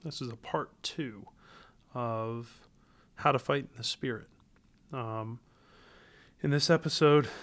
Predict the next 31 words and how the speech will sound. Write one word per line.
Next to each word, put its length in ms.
we're 100
gonna 180
go 220
over 180
some 160
of 80
the 40
prerequisites, 840
but 140
also 580
I, 360
I 40
go 380
specifically 920
into, 760
um, 500
when 180
God 280
had 160
actually 420
manifested 640
a 40
miracle 640
in 120
my 160
life 500
in 160
a 200
very 360
real 280
way. 320